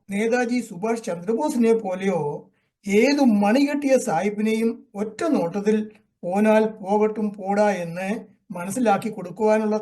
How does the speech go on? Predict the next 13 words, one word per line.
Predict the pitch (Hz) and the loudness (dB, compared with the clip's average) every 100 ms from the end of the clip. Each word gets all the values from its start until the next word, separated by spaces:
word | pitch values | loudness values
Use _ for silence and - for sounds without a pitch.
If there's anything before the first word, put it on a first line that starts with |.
| 214 | -6
തൻ്റെടവും | 175 180 196 247 269 277 285 277 | -10 -6 2 4 4 2 -4 -10
ധൈര്യവും | - 175 196 196 202 220 - | -6 -4 -4 -2 -2 -4 -6
അഭിമാനവും | 180 226 233 208 170 175 185 196 - | -6 -2 0 0 -2 -6 -10 -12 -12
ഓരോ | 175 185 196 196 | -10 -6 0 0
ഭാരതീയനും | 202 165 170 175 180 180 | 0 -4 -8 -8 -10 -10
ഉണ്ടാവും. | 180 165 170 180 - _ - | -10 -8 -8 -10 -16 _ -6
തുഗ്ലക്കിന്റെയും | 208 - 311 320 - 285 302 269 277 277 - - _ 185 | -6 0 0 0 -2 0 2 2 2 0 -6 -18 _ -2
ഔറംഗസീബിന്റെയും | 196 269 285 285 262 285 254 262 254 254 247 254 180 | 2 2 2 0 0 0 0 0 0 2 0 -2 -6
വെല്ലസ്ലി | 196 226 277 285 269 277 - | -4 -2 -2 -4 -4 -6 -2
പ്രഭുവിന്റെയും | 240 226 285 311 277 240 175 - - | 0 0 0 2 4 2 0 -10 -8
ഭരണപരിഷ്കാരങ്ങളെ | 214 233 233 233 226 262 226 226 226 233 | -2 2 4 2 0 2 4 4 2 0
പറ്റിയും | 233 208 320 339 _ _ - | 0 -6 -8 -12 _ _ -10
ഷാജഹാന്റെയും | 220 190 220 294 277 277 262 254 254 | -6 -4 0 2 2 2 2 0 0